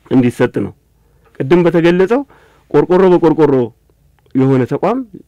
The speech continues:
ሊኖረን አይገባም። ስታንዳርዳችን አንድ የትምህርት ተቋም በምን መሰራት እንዳለበት ተቀምጧል። ስለዚህ በዚህ ደረጃ ነው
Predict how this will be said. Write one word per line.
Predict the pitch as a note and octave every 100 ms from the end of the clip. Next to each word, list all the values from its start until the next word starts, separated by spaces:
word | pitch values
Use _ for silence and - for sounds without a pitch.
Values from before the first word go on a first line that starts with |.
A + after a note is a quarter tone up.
| _
ሊኖረን | A2+ B2 B2+ B2
አይገባም። | G2+ F#2+ G2 F2+ F#2 _ _ _ _
ስታንዳርዳችን | D#3 - C#4+ D4 F#3+ F3+ G#3 - C4+ - - -
አንድ | F#3 G3+
የትምህርት | F3+ F3+ D#3+
ተቋም | F#3+ F3+ A3+
በምን | F3 F#3+ F#3+
መሰራት | D#3+ D3+ D3 D3+
እንዳለበት | D3 D#3 D#3+ D#3+ - _ -
ተቀምጧል። | B2 F#3+ G#2 G2+ _ _ _ _ _ _ _ _ _ -
ስለዚህ | E3 G3 A3+
በዚህ | F3+ E3+ F3+
ደረጃ | F3+ D3+ B2+
ነው | F#2